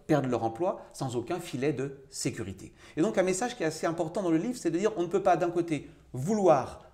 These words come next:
la concurrence sur le marché des produits sans en même temps mettre en place un système de sécurité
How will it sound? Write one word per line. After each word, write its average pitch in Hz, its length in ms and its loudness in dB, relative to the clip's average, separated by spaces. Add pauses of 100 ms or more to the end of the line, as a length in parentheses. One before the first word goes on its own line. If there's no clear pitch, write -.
(160)
la 123 120 -2
concurrence 165 580 2
sur 120 120 -4
le 104 80 -2
marché 120 400 0
des 120 120 -2
produits 196 340 -2 (560)
sans 190 280 -2
en 175 40 4
même 160 200 4
temps 139 360 -8 (200)
mettre 147 260 -4
en 131 60 -4
place 135 360 -4
un 113 60 -8
système 113 520 -4
de 98 160 -4 (240)
sécurité - 1000 -8